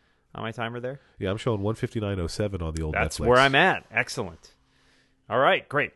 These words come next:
Speaker 1: We will press play in three, two,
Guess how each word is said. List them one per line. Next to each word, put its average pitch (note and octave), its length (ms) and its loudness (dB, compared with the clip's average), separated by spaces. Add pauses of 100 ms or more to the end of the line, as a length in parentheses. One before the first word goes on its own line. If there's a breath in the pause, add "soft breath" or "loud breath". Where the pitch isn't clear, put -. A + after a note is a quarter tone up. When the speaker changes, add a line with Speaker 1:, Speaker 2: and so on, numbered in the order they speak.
(140)
Speaker 1:
We A2+ 120 -4
will B2+ 180 2
press - 360 -4
play F2+ 400 -14 (440)
in A#2+ 360 -2
three, F3+ 480 -4 (680)
two, G2 300 -6